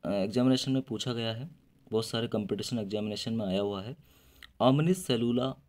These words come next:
e cellula statement given by, तो डायरेक्ट आपको ये omnis celluli e cellula याद रखना है। कोशिकाएं वृद्धि एवं परिवर्धन करते हुए नई कोशिकाओं को जन्म देती है, किसका कथन है? स्लाइडेन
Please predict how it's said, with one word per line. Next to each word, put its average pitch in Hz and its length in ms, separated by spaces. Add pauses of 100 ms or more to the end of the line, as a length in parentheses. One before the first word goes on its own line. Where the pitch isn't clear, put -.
(360)
e 151 60
cellula 92 460 (360)
statement 131 460
given 95 360
by, 78 180
तो - 80
डायरेक्ट 107 360 (100)
आपको - 440 (800)
ये 101 260
omnis 120 400
celluli 107 640 (240)
e 110 60
cellula 101 400
याद 92 240
रखना 95 280
है। 101 200 (480)
कोशिकाएं 139 480
वृद्धि 113 300
एवं 127 120
परिवर्धन 110 500
करते 113 340
हुए 120 160
नई 113 220
कोशिकाओं 107 460
को 110 120
जन्म 107 260
देती 101 240
है, 110 80
किसका 101 320
कथन 104 360
है? 135 180 (580)
स्लाइडेन 120 600